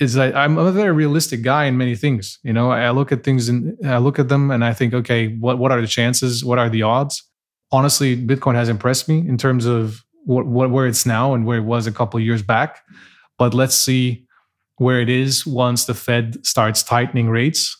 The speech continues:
That is also very interesting because it's, as you said, many people are using it as a hedge against inflation. Once inflation starts going down and the Fed starts tightening their rates and reducing the, the money supply,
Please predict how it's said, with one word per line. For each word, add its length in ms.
That 180
is 120
also 220
very 120
interesting 540
because 260
it's, 260
as 200
you 80
said, 280
many 220
people 280
are 60
using 320
it 60
as 140
a 40
hedge 280
against 320
inflation. 460
Once 180
inflation 440
starts 240
going 180
down 420
and 100
the 80
Fed 240
starts 300
tightening 320
their 120
rates 440
and 260
reducing 540
the, 320
the 60
money 240
supply, 560